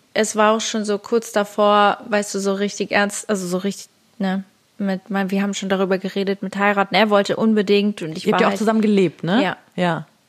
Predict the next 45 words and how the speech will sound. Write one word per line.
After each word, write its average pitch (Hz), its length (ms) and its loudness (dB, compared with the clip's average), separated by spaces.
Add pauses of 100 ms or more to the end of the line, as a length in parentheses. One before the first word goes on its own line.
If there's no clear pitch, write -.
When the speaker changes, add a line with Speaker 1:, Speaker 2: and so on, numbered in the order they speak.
(200)
Speaker 1:
Also 220 180 0
es - 120 -10
war 262 120 2
schon 262 220 -4
eine 262 120 -2
sehr 220 300 2
intensive 190 500 -4
Beziehung. 180 440 -6
Da 190 160 0
war 196 140 4
Speaker 2:
Mhm. 202 60 2
Speaker 1:
Liebe 226 460 2
so 240 380 2
extrem, 226 720 -2
aber 190 280 -4
Hass 196 260 -4
auch. 214 300 2 (120)
Speaker 2:
Mhm. 165 440 -4
Speaker 1:
Es - 160 -12
war 190 80 -6
so 233 300 2
nah 226 260 4
aneinander 196 800 2
und 190 100 -4
es 165 120 -4
ist 175 120 -2
Speaker 2:
Mhm. 185 40 0
Speaker 1:
halt 196 320 -4
nicht, 196 500 -4 (140)
nicht 196 240 -6
so 196 100 -4
nice. 185 520 0 (100)
Speaker 2:
Aber 185 180 2
hast 226 160 0
du 233 60 2
dann 196 140 -2
auch 175 80 -6
hier 175 220 0
rausgefunden, 185 480 0
dass 175 120 2
er 175 60 4
dich 160 180 -2
wirklich 180 240 -2
betrogen 240 420 0
hat? 302 240 0